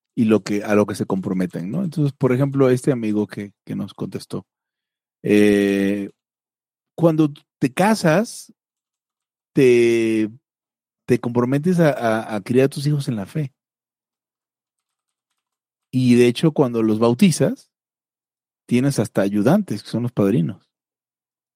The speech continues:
Entonces, este, pues acuérdense de eso, digo, no mamen, ¿no? I-, igual lo que se dan cuenta es que siempre no son católicos.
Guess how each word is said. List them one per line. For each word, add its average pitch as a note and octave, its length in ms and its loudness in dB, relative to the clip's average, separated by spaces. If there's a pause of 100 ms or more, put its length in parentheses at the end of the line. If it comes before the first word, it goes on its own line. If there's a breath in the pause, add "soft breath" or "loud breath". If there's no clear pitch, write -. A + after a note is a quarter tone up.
(480)
Entonces, A#2 920 0 (1400)
este, A#2 840 -2 (140)
pues B2+ 160 -6
acuérdense B3+ 440 2
de C4+ 120 2
eso, A#3 220 -4
digo, D#3 240 -2
no D#3 80 -4
mamen, D#3 420 -6 (300)
¿no? F#3 220 -10 (800)
I-, B2+ 300 -8
igual C3+ 280 4
lo D#3 100 4
que B2+ 80 -8
se - 100 -6
dan A#2+ 100 -6
cuenta B2+ 200 -4
es B2 80 -16
que A2+ 160 -8 (100)
siempre A2 260 -8
no A#2 120 -6
son C#3 140 -10
católicos. - 460 -12